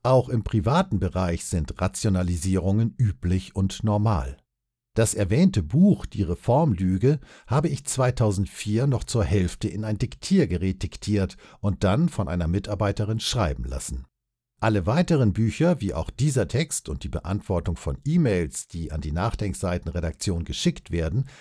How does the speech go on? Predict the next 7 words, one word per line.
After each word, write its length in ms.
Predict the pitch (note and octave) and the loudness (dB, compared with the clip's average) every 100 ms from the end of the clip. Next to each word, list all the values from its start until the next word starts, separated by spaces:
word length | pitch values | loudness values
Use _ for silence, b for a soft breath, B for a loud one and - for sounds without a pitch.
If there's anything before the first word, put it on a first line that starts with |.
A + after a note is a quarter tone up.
| B | B
entstanden 800 | F#2 F2+ - G#2 G#2+ C3 E3+ F3+ F#3 | -2 -2 0 2 0 0 2 2 2
und 260 | D3+ F#3 | 2 2
entstehen 580 | - G2 - A#2 A2 C3+ | -2 -2 0 0 2 2
mit 140 | G#2+ - | 0 -2
Hilfe 340 | G2 F2 G#2 | -2 -2 -2
von 180 | - G#2+ | -2 -4
Spracherkennung. 920 | - - G#2 - C#2+ - C#2+ C2+ | -4 -2 -2 -2 -6 -6 -6 -6